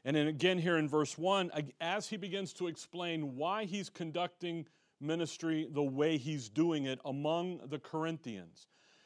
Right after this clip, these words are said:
He doesn't conduct ministry this way among every, all of them. It's just the Corinthians,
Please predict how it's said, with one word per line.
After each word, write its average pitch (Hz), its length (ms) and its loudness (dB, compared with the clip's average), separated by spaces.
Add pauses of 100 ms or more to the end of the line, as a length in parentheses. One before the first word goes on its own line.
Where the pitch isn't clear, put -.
He 139 140 -6
doesn't 185 380 0
conduct 185 420 -2
ministry 175 500 -4
this 165 300 -6
way 165 320 -2
among 160 300 -2
every, 156 380 0
all 160 380 6
of 127 160 6
them. 92 220 -8 (340)
It's 131 180 -2
just 151 380 0
the 196 100 0
Corinthians, 143 880 -4